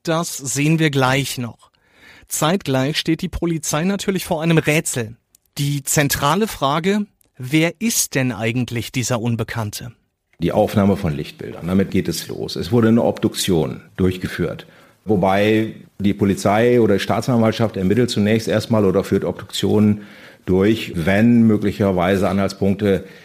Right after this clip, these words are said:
Speaker 2: vorliegen, dass es Fremdverschulden vorliegen könnte. Das war in diesem Fall eigentlich schon recht sicher klar, dass es sich um einen natürlichen Tod handelt und das wurde auch so, äh, festgestellt.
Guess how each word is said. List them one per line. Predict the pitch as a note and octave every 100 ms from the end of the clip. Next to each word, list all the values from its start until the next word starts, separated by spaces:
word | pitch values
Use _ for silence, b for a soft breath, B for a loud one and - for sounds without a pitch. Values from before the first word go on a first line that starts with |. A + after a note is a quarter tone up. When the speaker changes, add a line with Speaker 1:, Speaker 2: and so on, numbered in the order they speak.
| B
Speaker 2:
vorliegen, | - - E2+ G2 G2+ G#2+ A2+ A2 A2
dass | G#2 G2+
es | G#2
Fremdverschulden | - B2+ B2+ - E2 C#2 -
vorliegen | - - - D#2
könnte. | C#2+ C2+ D2
Das | D#2 -
war | E2
in | F#2
diesem | F#2+ G#2
Fall | G2 G2 G#2
eigentlich | F#2 G2+ G2
schon | - F#2+ G2 B B B _ _ - -
recht | - -
sicher | G2 F2+ D#2+
klar, | - F2 G#2 E2+
dass | D#2+
es | F#2+ -
sich | -
um | F#2 F#2
einen | F2+
natürlichen | F2+ - G#2+ G2+ G2
Tod | F2+ D#2+ E2
handelt | D2+ C#2+ D#2
und | E2
das | D#2 F2
wurde | E2+ E2
auch | E2
so, | - F#2+ F2+ B B B B B -
äh, | F2 F#2
festgestellt. | - G#2+ - E2+ - C2 - -